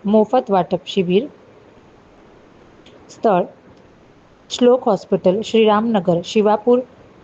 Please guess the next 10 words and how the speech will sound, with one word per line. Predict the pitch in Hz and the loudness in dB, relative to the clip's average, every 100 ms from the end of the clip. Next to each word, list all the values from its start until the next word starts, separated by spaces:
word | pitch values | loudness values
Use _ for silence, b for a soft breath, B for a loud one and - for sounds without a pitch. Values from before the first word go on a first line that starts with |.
| - | 0
कोढणपूर | 226 208 247 254 180 180 - | 2 4 2 0 -4 -4 -6
फाटा, | 226 190 202 214 269 214 | -2 0 0 -4 -6 -6
जिल्हा | 185 190 175 | -2 0 0
पुणे. | 190 185 233 - - - B B - | 0 0 -2 -6 -20 -20 B B -20
स्थानिक | - - 214 220 240 | -6 0 2 2 -2
सहाय्य | - 214 233 226 175 165 - - - | -2 0 0 0 0 -2 -6 -20 -20
श्लोक | - 247 240 233 | -4 2 4 4
हॉस्पिटल. | 233 208 - 180 190 247 - _ 202 | 0 -2 -2 -2 0 0 -6 _ -2
दिनांक | 202 196 180 175 269 | 2 2 0 -2 -4
रविवार, | 233 208 220 233 240 | 0 2 2 2 2